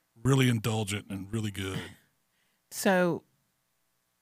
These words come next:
Speaker 2: you're gonna smoke it and then braise it, kinda?
Speaker 1: Yeah, yeah.
Speaker 2: Yeah.
Speaker 1: You're gonna smoke it to get color, 'cause most of the ones I've been looking at, um, people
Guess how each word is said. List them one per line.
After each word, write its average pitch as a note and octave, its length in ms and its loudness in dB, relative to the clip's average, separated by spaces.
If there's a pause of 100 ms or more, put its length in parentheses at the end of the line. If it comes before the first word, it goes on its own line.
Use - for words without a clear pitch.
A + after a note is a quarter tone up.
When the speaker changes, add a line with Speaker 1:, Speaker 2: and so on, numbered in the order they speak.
(680)
Speaker 2:
you're G#3+ 140 6
gonna F#3+ 180 4
smoke F#3+ 360 0
it G3+ 240 0
and E3+ 140 2
then D#3+ 120 2
braise D3+ 320 2
it, A3 160 0
kinda? A#3+ 340 2
Speaker 1:
Yeah, G#3 260 8
yeah. F3 240 6
Speaker 2:
Yeah. D#3+ 100 6
Speaker 1:
You're A3 100 8
gonna A3+ 120 10
smoke G3 240 8
it - 40 6
to D#3+ 60 4
get C3+ 140 2
color, D#3 260 6
'cause B2+ 140 2
most E3+ 260 4
of D#3+ 60 8
the C#3 60 8
ones C#3 200 6
I've B2 120 2
been A#2+ 140 4
looking A#2+ 320 4
at, A2+ 320 0
um, A#2 220 -2
people A#2+ 420 0